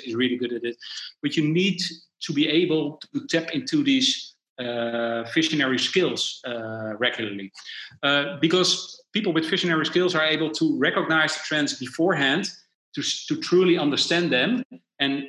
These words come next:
to do something with it, eh? Because that's another thing. You can observe the trends, but you should also, um, get them inside. That's what I mean with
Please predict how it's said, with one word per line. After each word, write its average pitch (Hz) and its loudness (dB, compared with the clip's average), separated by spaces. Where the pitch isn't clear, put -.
to - -2
do 151 4
something 135 0
with 151 4
it, 113 0
eh? 135 2
Because 147 0
that's 139 -2
another 135 0
thing. 113 -4
You 117 -4
can 135 0
observe 139 0
the 135 -6
trends, 123 -2
but 127 -8
you 123 -6
should - -8
also, 127 0
um, 120 -2
get 127 -2
them 127 2
inside. 117 -2
That's 127 -2
what 127 2
I 123 4
mean 123 2
with 120 0